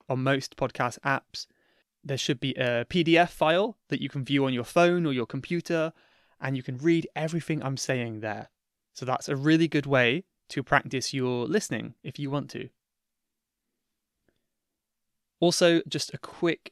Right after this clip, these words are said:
shout out to italki, iTalki. They're a teacher database where you can get a, an online English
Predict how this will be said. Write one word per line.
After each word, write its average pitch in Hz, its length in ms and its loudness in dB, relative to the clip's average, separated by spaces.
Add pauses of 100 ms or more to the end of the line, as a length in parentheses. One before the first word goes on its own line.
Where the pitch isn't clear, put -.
(120)
shout - 380 -2
out 135 460 -4
to 123 320 -4 (180)
italki, 165 840 -2 (600)
iTalki. 139 1000 0 (360)
They're 135 140 4
a 135 60 0
teacher - 360 2
database 156 720 4
where 147 220 2
you 147 340 -2
can 165 440 -4 (100)
get - 260 0 (120)
a, 143 560 -2 (580)
an 147 140 -4
online 185 560 2 (280)
English 160 460 0